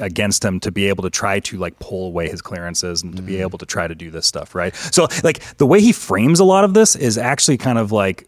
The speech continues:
Speaker 1: the agencies are somewhat against him. And he, and he talks about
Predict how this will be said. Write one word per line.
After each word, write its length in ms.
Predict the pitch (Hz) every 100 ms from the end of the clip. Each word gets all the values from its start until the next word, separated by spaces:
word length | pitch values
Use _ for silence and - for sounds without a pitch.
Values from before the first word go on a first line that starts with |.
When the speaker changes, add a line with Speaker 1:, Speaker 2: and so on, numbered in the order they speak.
| -
Speaker 1:
the 140 | 113 -
agencies 600 | 110 113 135 - 131 110
are 60 |
somewhat 360 | - 110 104 90
against 400 | 80 95 90 -
him. 220 | - - _ - _
And 360 | 113 113 110 104
he, 300 | - 113 104
and 100 | 113
he 60 | 104
talks 360 | - - 190 -
about 380 | 85 82 87